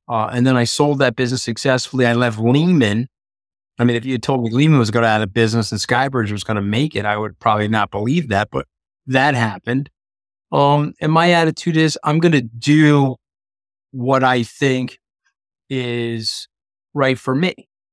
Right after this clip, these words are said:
And I'm also not gonna care much about what other people think. You know, like, right now,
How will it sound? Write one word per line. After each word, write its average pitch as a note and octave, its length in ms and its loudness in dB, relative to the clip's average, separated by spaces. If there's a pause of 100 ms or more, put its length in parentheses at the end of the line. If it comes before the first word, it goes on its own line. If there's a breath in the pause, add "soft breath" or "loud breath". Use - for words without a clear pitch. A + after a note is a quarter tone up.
And B2 160 -4
I'm C3 120 -4
also D3+ 260 -2
not B2+ 220 0
gonna A2+ 180 -8
care C#3+ 340 -4
much A#2 280 -6
about A2 240 -4
what A2+ 80 -6
other B2 200 -6
people F#2+ 300 -10
think. F#2+ 300 -18
You A2 80 -12
know, A2 100 -6
like, A2+ 220 -8
right D3 320 0
now, B2 460 -2